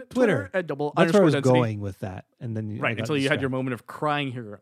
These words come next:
Speaker 2: on, on an episode. Um,
Speaker 1: I get
Speaker 2: the,
Speaker 1: nervous
Speaker 2: the,
Speaker 1: when you tell me to
Speaker 2: the
Speaker 1: do, like
Speaker 2: mystery, the spirit of M J twelve moved you to such a degree, and you believe in these documents, um, um, so with, like, a righteous conviction that to question them, uh, makes you sad.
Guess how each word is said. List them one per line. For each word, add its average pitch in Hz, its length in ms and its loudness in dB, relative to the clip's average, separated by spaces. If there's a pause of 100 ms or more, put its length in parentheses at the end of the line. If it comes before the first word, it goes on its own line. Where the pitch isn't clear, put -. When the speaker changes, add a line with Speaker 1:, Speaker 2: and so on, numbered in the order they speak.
Speaker 2:
on, 98 400 -12
on 104 160 -8
an 101 100 -10
episode. 107 600 -10
Um, 107 180 -6
Speaker 1:
I 175 80 0
get 233 100 2
Speaker 2:
the, 208 60 0
Speaker 1:
nervous 196 440 2
Speaker 2:
the, 139 60 0
Speaker 1:
when 131 60 2
you 135 60 0
tell 143 180 -2
me 147 140 0
to 131 80 0
Speaker 2:
the 120 60 -8
Speaker 1:
do, 202 120 4
like - 160 4
Speaker 2:
mystery, 247 460 -2 (420)
the 147 160 -2
spirit 185 560 -2
of 139 120 -4
M 139 120 -2
J 131 120 -4
twelve 123 320 -4
moved 147 320 -2
you 127 100 -2
to 110 100 -12
such - 280 -6
a - 20 -18
degree, 117 500 -6
and 113 140 -6
you 113 80 -6
believe 120 280 -6
in 160 120 -4
these 135 140 -6
documents, 110 560 -8 (100)
um, 101 380 -6
um, 98 260 -10
so 170 540 -2 (520)
with, 131 160 -6
like, 135 120 -6
a 120 80 -4
righteous 156 400 -6
conviction 123 600 -8
that 104 160 -10 (160)
to - 200 -12
question 135 400 -8
them, 107 420 -6
uh, 92 240 -12
makes 98 240 -14
you 113 60 -14
sad. - 260 -18